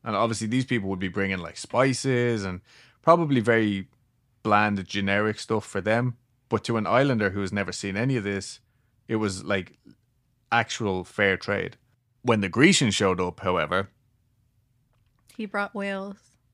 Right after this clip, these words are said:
Speaker 1: he didn't bring whales because, I'll tell you why in a minute.
Speaker 2: Wait, the boat was a whaling ship.
Speaker 1: The boat was a whaling ship.
Speaker 2: So he didn't bring the whales.
Speaker 1: Well, it
Speaker 2: He
Speaker 1: turns
Speaker 2: killed the whales.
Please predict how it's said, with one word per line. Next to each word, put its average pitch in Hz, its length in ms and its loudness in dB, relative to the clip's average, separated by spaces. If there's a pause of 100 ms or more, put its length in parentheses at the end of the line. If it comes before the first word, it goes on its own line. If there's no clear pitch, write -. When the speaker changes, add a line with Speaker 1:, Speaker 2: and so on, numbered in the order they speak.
(300)
Speaker 1:
he - 200 -4
didn't 151 280 2
bring 127 240 2
whales 95 340 4
because, 95 840 2 (380)
I'll 101 100 0
tell 120 200 2
you 107 100 0
why 95 160 2
in 87 120 -2
a - 20 -6
minute. 98 160 0
Speaker 2:
Wait, 101 160 0
the 202 80 0
boat 202 260 -2
was 208 200 -4
a 196 80 -2
whaling 190 420 -4
ship. - 320 -10 (420)
Speaker 1:
The 127 100 0
boat 131 220 6
was 123 280 6
a 113 40 2
whaling 92 340 2
ship. - 300 -10
Speaker 2:
So - 180 -6
he 214 120 -2
didn't 196 280 -4
bring 190 320 -4
the 185 80 -4
whales. 180 720 -6 (180)
Speaker 1:
Well, 127 300 6
it 113 100 -4
Speaker 2:
He 214 80 -6
Speaker 1:
turns 143 200 2
Speaker 2:
killed 156 220 4
the 202 100 -2
whales. 185 680 -6